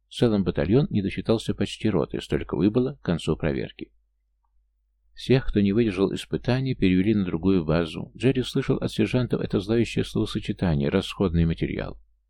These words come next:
Пора подобные тесты проводить на кораблях наряду с психоумственными, злосплёвывая делился своим мнением сержант Сирис со своим приятелем,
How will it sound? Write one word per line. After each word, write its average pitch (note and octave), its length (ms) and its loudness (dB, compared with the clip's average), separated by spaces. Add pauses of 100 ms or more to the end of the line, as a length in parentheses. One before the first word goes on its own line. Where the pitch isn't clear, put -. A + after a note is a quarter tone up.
(880)
Пора F#2 240 0
подобные E2 480 0
тесты - 380 -2
проводить E2+ 340 -2
на F2+ 100 -6
кораблях F2 480 -4
наряду F2+ 280 0
с - 80 -8
психоумственными, C#2 1000 -2
злосплёвывая C3+ 680 0
делился F2+ 320 -2
своим D#2 200 -2
мнением A2 320 0
сержант F2 360 -2
Сирис - 320 -2
со G2 80 -8
своим G#2 240 -2
приятелем, F2+ 580 0